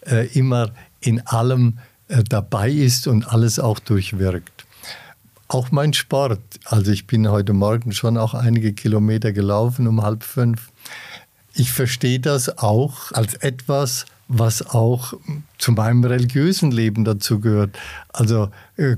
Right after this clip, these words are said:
Gott hat mir ja auch mein Leib gegeben, den soll ich gesund erhalten, damit ich auch zur Ehre Gottes und zum Heil der Menschen, wie wir so sagen,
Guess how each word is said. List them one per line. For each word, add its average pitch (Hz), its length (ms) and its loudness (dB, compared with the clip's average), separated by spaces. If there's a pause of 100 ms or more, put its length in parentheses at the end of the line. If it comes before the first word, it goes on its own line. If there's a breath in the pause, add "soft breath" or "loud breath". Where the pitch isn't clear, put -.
Gott - 480 -4
hat 123 240 -4
mir 123 220 4
ja 110 180 2
auch 113 240 0
mein 104 260 2
Leib 110 360 -2
gegeben, 123 760 2 (340 loud breath)
den 110 160 2
soll 113 300 0
ich - 140 -4
gesund 139 480 0
erhalten, 117 720 0 (260 loud breath)
damit 107 500 2
ich 123 220 0
auch 107 400 0
zur - 240 -4
Ehre 113 300 2
Gottes 117 440 -2
und 110 140 2
zum 101 200 0
Heil 101 260 -2
der 107 100 0
Menschen, 113 480 0
wie 110 160 0
wir 110 140 2
so 104 160 0
sagen, 104 560 0